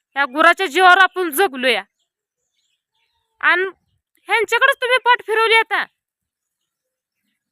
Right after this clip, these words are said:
ज्या गुरानं अडचणीत, अडचणीच्या टायमाला तुम्हाला बाहेर काढलं, अडचणी टायमाला उभा राहिल्या, त्याच टायमाला होत्या ना आता?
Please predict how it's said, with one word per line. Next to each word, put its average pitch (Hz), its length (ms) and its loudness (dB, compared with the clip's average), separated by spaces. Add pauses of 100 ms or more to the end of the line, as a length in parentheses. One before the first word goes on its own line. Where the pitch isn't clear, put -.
(1200)
ज्या 311 320 4
गुरानं 359 320 2
अडचणीत, 359 480 2 (340)
अडचणीच्या 330 500 0
टायमाला 359 440 2
तुम्हाला 339 240 0
बाहेर 285 260 -2
काढलं, 220 440 -2 (600)
अडचणी 269 480 -6
टायमाला 339 440 2
उभा 349 300 4
राहिल्या, 311 400 0 (480)
त्याच 370 360 2
टायमाला 453 520 4 (840)
होत्या 370 280 -2
ना 349 100 4
आता? 403 300 2